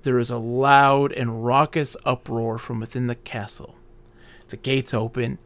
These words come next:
and a swarm of people come and grab them, holding them as heroes. They saved Karina. Kevin, the party,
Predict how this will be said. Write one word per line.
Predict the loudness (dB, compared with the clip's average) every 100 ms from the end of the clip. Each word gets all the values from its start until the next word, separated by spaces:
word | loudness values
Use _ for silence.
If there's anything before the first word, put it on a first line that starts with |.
| -4
and | -2
a |
swarm | -2 -6 0 2 4
of | 0 -4
people | -6 -4 -6
come | -6 -8 -6
and | -8 -10 -10
grab | -4 -2 0
them, | 0 -2 -4 -12 -20 -20 -20 0
holding | 4 6 6
them | 4
as | -2
heroes. | -8 -4 -2 0 -2 -6 -12 -14 -18 -20 -10
They | -8
saved | -6 -8 4 4 4 -6 -8
Karina. | -6 -4 -4 -2 -4 -4 -16 -20 -20 -20 -20 -20 -20 _ -20 -20 -20 -20 -20 -20 -20 _ -20 -6
Kevin, | 0 4 4 2 -6 -6
the | -6
party, | 2 2 2 0